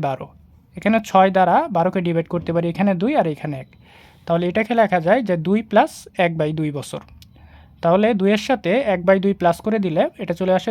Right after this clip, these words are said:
দুই সমস্ত এক by দুই বছর। তাহলে এখানে এটা য-, এটাকে যদি মিশ্র থেকে আমরা অপ্রকৃত ভগ্নাংশে রূপান্তর করি, তাহলে এটা চলে আসে দুই দুগুণে চার আর এক যোগ করলে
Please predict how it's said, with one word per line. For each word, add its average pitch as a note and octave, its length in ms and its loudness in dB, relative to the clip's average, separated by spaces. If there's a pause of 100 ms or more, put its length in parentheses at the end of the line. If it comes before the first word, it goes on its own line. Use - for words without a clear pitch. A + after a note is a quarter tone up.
দুই F3 160 -2
সমস্ত G#3 240 0 (140)
এক D#3+ 140 -2
by G3+ 80 4 (100)
দুই G3+ 100 2 (100)
বছর। C3+ 220 -10 (1160)
তাহলে F#3 220 4 (200)
এখানে B3 260 2 (100)
এটা G3 160 0
য-, G#3+ 200 -2
এটাকে G#3+ 260 -2
যদি A#3 120 0 (100)
মিশ্র G3 180 -2 (120)
থেকে G#3 200 0
আমরা F#3 200 2
অপ্রকৃত F#3 360 -6 (100)
ভগ্নাংশে F3+ 400 0
রূপান্তর G3+ 320 0 (100)
করি, E3+ 160 -2 (600)
তাহলে E3+ 240 0
এটা G#3+ 160 -2
চলে G#3+ 180 0
আসে G#3 180 -2
দুই F#3 120 -2
দুগুণে G3 340 0
চার G#3+ 160 6 (120)
আর E3 140 0
এক E3 140 -4
যোগ F3+ 180 -2
করলে G#3+ 180 -2